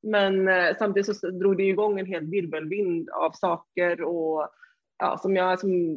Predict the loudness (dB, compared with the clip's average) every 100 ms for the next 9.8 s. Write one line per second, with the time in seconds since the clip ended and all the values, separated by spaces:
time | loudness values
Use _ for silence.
0 | -8 -14 -8 -4 -4 0 4 6 6 2
1 | 0 -4 -4 2 2 4 4 4 4 2
2 | 0 -2 -2 -2 -2 -4 0 -2 -2 -2
3 | -4 -4 -4 -4 -4 -4 -6 -4 -2 0
4 | 0 0 -2 -2 -2 -4 -6 -8 -8 -4
5 | -2 -2 -4 -10 -6 -2 2 2 2 0
6 | 6 6 6 4 2 4 4 6 4 2
7 | 2 4 4 4 0 2 6 6 2 -8
8 | -2 0 2 2 2 2 2 0 0 0
9 | 0 -4 -4 -2 0 0 -2